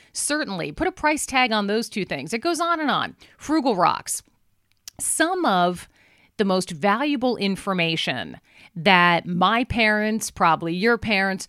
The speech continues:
maybe some Depression era grandparents, if you were lucky enough to have those in your life, what they shared with you was about money. The most valuable lessons were about money, you know, about making friends and building a home, everything else.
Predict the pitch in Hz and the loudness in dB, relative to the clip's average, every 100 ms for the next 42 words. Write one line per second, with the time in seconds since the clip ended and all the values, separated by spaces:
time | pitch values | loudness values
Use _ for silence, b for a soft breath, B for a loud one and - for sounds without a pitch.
0 | B B B 208 190 196 196 175 180 - | B B B 4 4 0 -2 -4 -6 -2
1 | 240 240 240 233 - 196 190 175 185 180 | 0 0 0 -2 0 0 0 -2 -2 0
2 | 196 233 - 220 226 233 226 196 175 165 | 0 0 -2 -2 0 -2 -4 -4 -2 -2
3 | 160 190 208 208 202 - 196 175 180 196 | -2 -4 -2 -4 -4 -2 -2 0 0 0
4 | 208 208 190 185 202 269 - B B B | -2 -2 0 2 2 -2 -10 B B B
5 | B 240 262 233 - - 294 302 262 285 | B -2 0 0 0 -2 -4 -4 -4 -2
6 | 277 214 277 302 277 214 220 285 127 - | -2 -2 -2 0 0 0 0 0 -6 -8
7 | 208 220 170 208 247 320 269 247 233 - | -4 -4 0 0 0 -2 -2 -2 -2 -2
8 | 226 175 185 180 185 170 170 151 110 180 | -4 -2 0 2 2 2 -2 -2 -6 -6
9 | 214 185 160 151 160 156 151 160 - 311 | 0 0 2 -2 -2 -8 -10 -10 -4 -2
10 | 277 202 190 156 151 160 160 233 240 190 | -2 -4 -4 -4 -4 -6 -4 -2 -2 -2
11 | 208 208 208 214 | -4 -2 0 -2